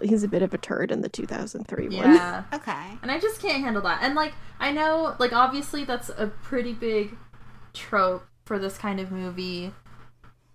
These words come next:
Speaker 3: Yeah.
Speaker 2: And, like, oh, and this is just how siblings are.
Speaker 1: Yeah, it's like,
Speaker 2: But I'm
Speaker 1: "Oh,
Speaker 2: like,
Speaker 1: they're just mean."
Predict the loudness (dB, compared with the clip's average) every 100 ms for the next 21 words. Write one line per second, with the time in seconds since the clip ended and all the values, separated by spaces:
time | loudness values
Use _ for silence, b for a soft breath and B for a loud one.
0 | _ -16 B -8 -6 -4 -4 -2 2 2
1 | 0 -6 -12 B B 2 8 8 8 4
2 | 0 0 -2 -4 -4 -6 -6 -8 -8 -6
3 | -6 -4 -4 -4 -2 -4 -4 4 6 8
4 | 4 0 -4 2 6 6 8 8 12 12
5 | 12 10 12 10 10 6 6 8 8 8
6 | 10 8